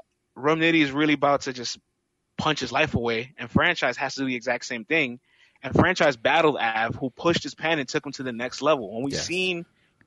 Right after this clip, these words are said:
Speaker 1: Franchise take a leap, it was after his Av battle.
Speaker 2: Right.
Speaker 1: The only thing Franchise could do after this Rum Nitty battle is get better. So,
Speaker 2: Absolute.
Speaker 1: you ne-, you never lose, you learn.
Speaker 2: Couldn't have said that better.
Speaker 1: Uh,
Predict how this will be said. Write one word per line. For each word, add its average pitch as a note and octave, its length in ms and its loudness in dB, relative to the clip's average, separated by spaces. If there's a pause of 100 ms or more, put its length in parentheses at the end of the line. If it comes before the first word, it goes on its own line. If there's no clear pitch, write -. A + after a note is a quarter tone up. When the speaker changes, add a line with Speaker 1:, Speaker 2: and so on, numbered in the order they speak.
Speaker 1:
Franchise D#3+ 460 4
take - 220 -2
a C#3 40 -2
leap, C3+ 320 -4 (320)
it - 60 -8
was C3 160 -2
after D3 240 0
his C3 160 -6
Av C3+ 240 2
battle. F#2 360 -6 (160)
Speaker 2:
Right. E2+ 220 -10 (140)
Speaker 1:
The C3+ 140 2
only G#3+ 200 8
thing G#3 160 4
Franchise G#3 360 4
could D3+ 120 -4
do D#3 120 6
after E3 220 4
this C3+ 120 -4
Rum D3 140 2
Nitty C#3+ 180 2
battle C3+ 280 4
is A#2 200 -10
get A#2+ 300 -4
better. G2+ 340 -8 (140)
So, B2 80 -4
Speaker 2:
Absolute. A2 460 0 (340)
Speaker 1:
you C3+ 80 -6
ne-, - 180 0 (180)
you D#3+ 80 2
never F3+ 220 6
lose, D#3 240 8
you C#3+ 100 2
learn. B2 340 2 (100)
Speaker 2:
Couldn't C3 180 6
have A2+ 80 2
said A#2 180 4
that A2 140 2
better. G#2 160 2
Speaker 1:
Uh, B2 200 4